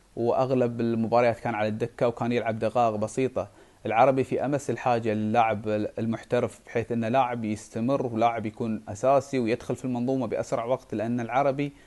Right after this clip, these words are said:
من الأندية اللي ما عندها عمق كبير في التشكيلة، عمق يقارن في الأندية المنافسة، المنافسة في، في، في الدوري. آه، بالنسبة لخط الهجوم،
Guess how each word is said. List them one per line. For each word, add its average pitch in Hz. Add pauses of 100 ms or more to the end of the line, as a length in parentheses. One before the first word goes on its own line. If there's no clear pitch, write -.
(280)
من 120
الأندية 120
اللي 117
ما 139
عندها 127
عمق 127
كبير 123
في 110
التشكيلة، 113
عمق 117
يقارن 117
في 120
الأندية 117
المنافسة، 117 (460)
المنافسة 123
في، 113
في، -
في 117
الدوري. 107 (520)
آه، 110
بالنسبة 151
لخط 156
الهجوم، 151